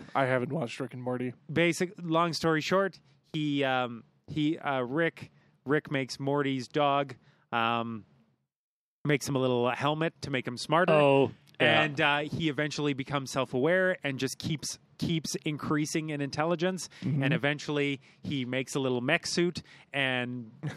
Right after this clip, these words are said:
Speaker 2: and
Speaker 1: <laughs>
Speaker 2: learns the English language and asks, <laughs> and asks his,
Speaker 3: From
Speaker 2: "Where
Speaker 3: now
Speaker 2: am I,
Speaker 3: on,
Speaker 2: where am
Speaker 3: you
Speaker 2: I
Speaker 3: shall
Speaker 2: bo-"
Speaker 3: call me Snowball because my fur is white and fluffy.
Speaker 2: <laughs> I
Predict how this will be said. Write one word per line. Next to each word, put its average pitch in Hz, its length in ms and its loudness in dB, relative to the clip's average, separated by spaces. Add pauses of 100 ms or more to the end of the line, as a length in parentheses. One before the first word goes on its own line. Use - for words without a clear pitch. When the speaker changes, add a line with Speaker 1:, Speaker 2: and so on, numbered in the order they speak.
(180)
Speaker 2:
and 170 220 4
Speaker 1:
<laughs> 190 300 4
Speaker 2:
learns 175 540 4
the 160 220 4
English 151 400 2
language 196 520 2 (280)
and 135 420 0
asks, - 540 0 (180)
<laughs> 494 160 -4
and 185 480 2
asks 160 240 2
his, 160 140 0
Speaker 3:
From 160 160 2 (220)
Speaker 2:
"Where 160 120 4
Speaker 3:
now 170 240 6
Speaker 2:
am 165 60 8
I, - 20 6
Speaker 3:
on, 165 80 6
Speaker 2:
where 165 120 4
am 156 40 2
Speaker 3:
you 156 80 4
Speaker 2:
I 160 40 4
Speaker 3:
shall 165 180 4
Speaker 2:
bo-" 160 40 4
Speaker 3:
call 165 220 4
me 165 140 2
Snowball 127 720 2
because 151 320 0
my 139 120 4
fur 143 300 2
is 139 300 0
white 143 420 2
and 120 140 -4
fluffy. 117 540 -2
Speaker 2:
<laughs> - 1000 -6
I 196 100 4